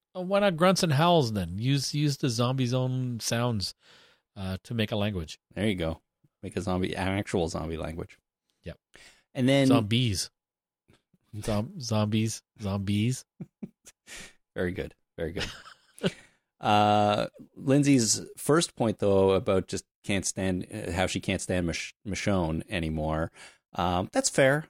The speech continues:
Speaker 2: I, I get it. Michonne's being all mopey and, and grumpy, and we're not getting what we want out of the story right now.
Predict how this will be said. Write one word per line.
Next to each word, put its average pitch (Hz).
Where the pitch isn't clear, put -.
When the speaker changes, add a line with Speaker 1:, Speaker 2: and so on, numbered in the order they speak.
Speaker 2:
I, -
I -
get 117
it. 120
Michonne's 131
being 117
all 110
mopey 101
and, 95
and 92
grumpy, 92
and 87
we're 85
not 85
getting 90
what -
we 85
want 85
out 90
of 82
the 85
story 85
right 95
now. 95